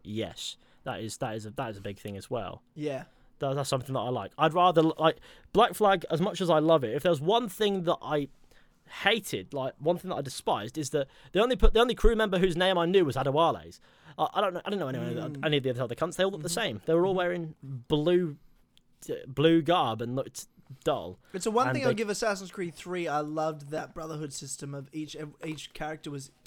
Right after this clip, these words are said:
Speaker 1: Yeah.
Speaker 2: individually skilled, individual character. I love I could customize their look a bit more, but I love that I knew who they were, their skills
Speaker 1: Yeah.
Speaker 2: were present, and they had a story.
Speaker 1: Yeah, no, I li-, I liked, um, that, um,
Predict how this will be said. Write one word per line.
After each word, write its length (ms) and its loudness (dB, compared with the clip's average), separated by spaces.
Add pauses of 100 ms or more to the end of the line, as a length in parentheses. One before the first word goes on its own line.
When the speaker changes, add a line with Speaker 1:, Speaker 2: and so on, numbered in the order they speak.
Speaker 1:
Yeah. 280 4
Speaker 2:
individually 440 -8
skilled, 500 -8
individual 440 -12
character. 480 -16 (1040)
I 60 -14
love 160 -6
I 80 0
could 180 -12
customize 420 -8
their 100 -8
look 180 -8
a 60 -6
bit 160 -8
more, 180 -6
but 220 -4
I 60 -2
love 340 -8
that 100 -8
I 100 -8
knew 220 -10
who 140 -8
they 120 -8
were, 440 -8
their 160 -14
skills 360 -10
Speaker 1:
Yeah. 120 -6
Speaker 2:
were 40 -8
present, 300 -10
and 100 -12
they 80 -12
had 240 -8
a 60 -12
story. 460 -16 (1300)
Speaker 1:
Yeah, 360 2
no, 200 -4
I 140 2
li-, 80 -2
I 80 0
liked, 340 -2 (100)
um, 300 -4
that, 200 -6 (360)
um, 260 0